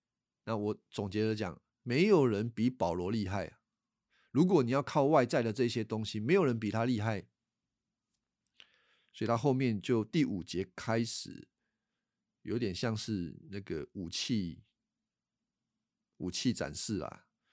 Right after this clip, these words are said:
我来读第五节哈。我出生第八天就受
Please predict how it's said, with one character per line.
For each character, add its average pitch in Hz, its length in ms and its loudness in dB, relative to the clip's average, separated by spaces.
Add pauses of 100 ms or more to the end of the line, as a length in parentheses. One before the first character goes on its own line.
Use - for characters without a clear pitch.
(640)
我 85 80 -8
来 95 100 -2
读 104 160 -4
第 113 200 0
五 78 100 -4
节 - 240 -12
哈。 - 240 -16 (800)
我 117 420 6
出 156 300 4
生 143 460 -2
第 135 120 4
八 123 280 4
天 120 260 -2
就 113 220 0
受 107 340 0